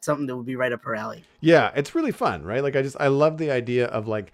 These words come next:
Speaker 2: for the crowd at the soccer stadium, there's a bunch of little gummy people shaped like, like, they're not really humans, but, like, they kind of have, like, small people type shapes to them.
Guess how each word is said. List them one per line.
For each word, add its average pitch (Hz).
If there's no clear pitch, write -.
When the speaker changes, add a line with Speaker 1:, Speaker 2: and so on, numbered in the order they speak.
Speaker 2:
for 156
the 143
crowd 139
at 120
the 107
soccer 117
stadium, 110
there's 107
a 107
bunch 110
of 110
little 101
gummy 101
people 92
shaped -
like, 95
like, 92
they're 123
not 120
really 95
humans, 147
but, 120
like, 110
they 107
kind -
of 107
have, 110
like, 104
small 107
people 131
type 127
shapes 139
to 151
them. 143